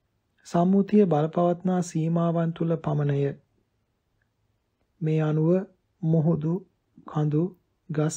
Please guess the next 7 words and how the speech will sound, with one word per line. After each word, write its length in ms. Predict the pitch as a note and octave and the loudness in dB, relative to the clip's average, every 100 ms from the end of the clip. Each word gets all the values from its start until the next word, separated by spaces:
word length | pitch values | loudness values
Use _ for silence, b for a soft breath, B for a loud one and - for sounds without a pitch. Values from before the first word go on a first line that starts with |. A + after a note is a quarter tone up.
| - | -4
ඉඩම්, 320 | D#3+ D3 D3+ E3 | -2 0 0 0
ගෙවල්, 380 | D#3 D3 D3 D#3+ | 0 0 0 -2
ඇඳපුටු, 540 | - D#3 D#3 D#3 D3 F3+ G#3+ _ _ _ _ - | -4 -2 -2 -4 -2 -2 -2 _ _ _ _ -4
ඇඳුම්, 360 | D3 D3 D#3+ F#3 - _ _ - | -2 0 -2 -4 -10 _ _ -4
මිනිසුන්, 520 | D3+ D3+ D3 D#3 D#3+ F#3+ _ _ _ _ _ | 0 0 -2 -2 -2 -4 _ _ _ _ _
දෙවියන්, 480 | D#3 D#3 G3+ D#3+ C3+ - _ _ _ _ | 2 4 4 2 -2 -10 _ _ _ _
තිරිසනුන්, 500 | E3 G#3 F#3+ C#3+ C3 | 2 2 2 -2 -4